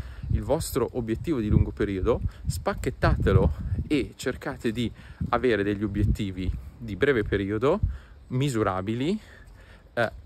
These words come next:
achievable, quindi sfidanti ma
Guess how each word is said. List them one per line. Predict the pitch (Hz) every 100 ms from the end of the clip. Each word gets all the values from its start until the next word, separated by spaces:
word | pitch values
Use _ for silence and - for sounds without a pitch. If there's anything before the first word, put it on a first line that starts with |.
| -
achievable, | 131 - 135 110 101 127 180 185
quindi | 127 104 95 95
sfidanti | - - 120 127 117 -
ma | 107 110